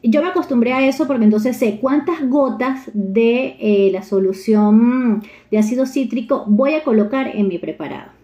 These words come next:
¿ves? Entonces, de esa manera yo lo hago doble, <clears throat> perdón. Pero, bueno, se puede agregar conservante y luego se ajusta y ya, ¿ok? Es solamente porque, bueno, es como yo lo hago.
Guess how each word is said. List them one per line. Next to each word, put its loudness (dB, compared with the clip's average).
¿ves? -6
Entonces, -2
de -2
esa -4
manera 0
yo 2
lo 2
hago -4
doble, 0
<clears throat> 4
perdón. 0
Pero, 0
bueno, -2
se -2
puede -2
agregar -2
conservante 0
y 2
luego 0
se -8
ajusta -6
y -4
ya, -8
¿ok? -10
Es -2
solamente -2
porque, -6
bueno, -12
es -6
como 0
yo -4
lo 0
hago. -6